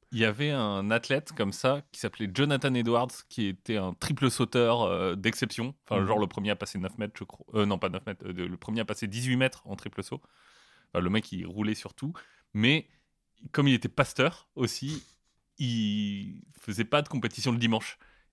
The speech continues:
Speaker 1: Et c'était hyper chiant, en fait, pour <laughs>
Speaker 2: Ah oui, parce que les compétitions d'athlétisme, c'est surtout le week-end.
Speaker 1: Bah oui, voilà. Et donc, euh,
Speaker 2: <laughs>
Speaker 1: donc voilà.
Speaker 2: Bah là, c'est un peu
Speaker 1: C'est
Speaker 2: pareil.
Speaker 1: un peu pareil.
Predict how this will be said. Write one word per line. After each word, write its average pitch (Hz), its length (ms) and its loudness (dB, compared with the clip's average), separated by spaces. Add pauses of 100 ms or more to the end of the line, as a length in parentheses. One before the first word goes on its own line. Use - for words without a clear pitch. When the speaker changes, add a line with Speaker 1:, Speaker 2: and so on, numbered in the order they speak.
(120)
Speaker 1:
Et 113 200 6
c'était 117 360 -2
hyper 143 280 2
chiant, 147 260 4
en 127 80 2
fait, - 400 0
pour - 180 0
<laughs> 143 300 4
Speaker 2:
Ah 107 80 2
oui, 131 80 4
parce - 180 -6
que 104 120 -6
les 90 100 -4
compétitions 95 420 -6
d'athlétisme, 101 440 -8
c'est 104 80 -8
surtout 90 220 -10
le 90 60 -6
week-end. 143 220 -4
Speaker 1:
Bah 95 260 4
oui, 120 140 0
voilà. 98 320 -2
Et 120 120 -4
donc, 104 260 -6
euh, 92 340 -4 (560)
Speaker 2:
<laughs> - 560 -18
Speaker 1:
donc 104 160 -6
voilà. 95 220 -6 (240)
Speaker 2:
Bah 139 240 0
là, 160 100 6
c'est 151 80 0
un 127 60 4
peu 139 60 2
Speaker 1:
C'est 113 40 4
Speaker 2:
pareil. 95 240 2
Speaker 1:
un - 40 -18
peu - 120 -16
pareil. 95 280 -4